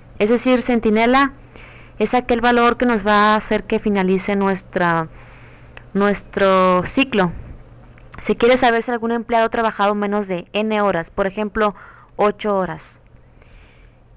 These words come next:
¿Qué vamos a hacer? Vamos a realizar una búsqueda, es decir, la búsqueda de cuáles valores son menores de ocho.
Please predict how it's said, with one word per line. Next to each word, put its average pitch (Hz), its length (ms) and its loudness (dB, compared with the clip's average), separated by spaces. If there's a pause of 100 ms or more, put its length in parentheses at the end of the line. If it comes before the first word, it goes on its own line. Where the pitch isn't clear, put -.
(180)
¿Qué 240 100 0
vamos 254 300 0
a - 20 -2
hacer? 208 380 -2 (1200)
Vamos 226 280 0
a - 20 0
realizar 196 340 -4
una 202 160 -4
búsqueda, 202 460 -10
es 175 80 -14
decir, 202 240 -12
la 190 140 -6
búsqueda 269 580 -6 (640)
de 220 420 -2 (520)
cuáles 247 340 0
valores 226 560 -10 (460)
son 202 160 -16
menores 202 320 -14
de 190 80 -12
ocho. 202 400 -14